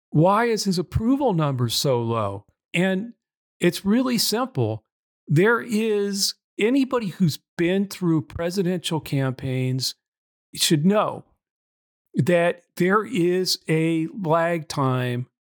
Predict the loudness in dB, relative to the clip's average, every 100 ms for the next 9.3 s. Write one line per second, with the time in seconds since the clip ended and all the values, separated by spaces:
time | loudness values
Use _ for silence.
0 | _ _ _ 0 0 0 -8 -2 2 2
1 | 2 0 0 -2 -2 0 0 -2 -6 -4
2 | -2 0 0 0 -2 -4 -2 -2 -2 -2
3 | 0 0 0 -2 -2 -2 -2 -2 -4 -4
4 | -2 -2 -2 -2 -2 -4 -2 0 -2 0
5 | -2 0 0 0 0 -2 -6 -12 _ _
6 | _ _ _ 0 4 4 4 0 -2 -2
7 | -2 0 0 -2 0 0 0 -2 -2 -4
8 | -6 _ _ _ 2 2 2 -2 -6 -4
9 | -2 -4